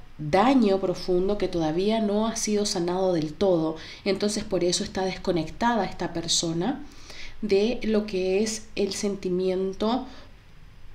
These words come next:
de manera consciente, porque repito, de base, bien escondido, como un proceso oculto, está todavía una conexión profunda de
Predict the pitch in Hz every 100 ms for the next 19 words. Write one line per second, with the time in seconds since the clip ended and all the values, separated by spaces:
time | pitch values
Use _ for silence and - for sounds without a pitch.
0 | - 123 190 220 226 226 277 277 208 190
1 | 175 - 202 170 160 170 175 185 196 196
2 | 220 - 160 160 - - - - 170 170
3 | 180 214 330 - - 240 208 214 285 -
4 | 247 214 285 247 254 - 185 190 185 175
5 | 214 214 202 - 240 262 220 - 214 311
6 | - - - - - - - - - -
7 | - 208 214 233 190 196 196 196 190 170
8 | 165 165 - 180 196 - 180 170 - 185
9 | 175 180 185 180 175 214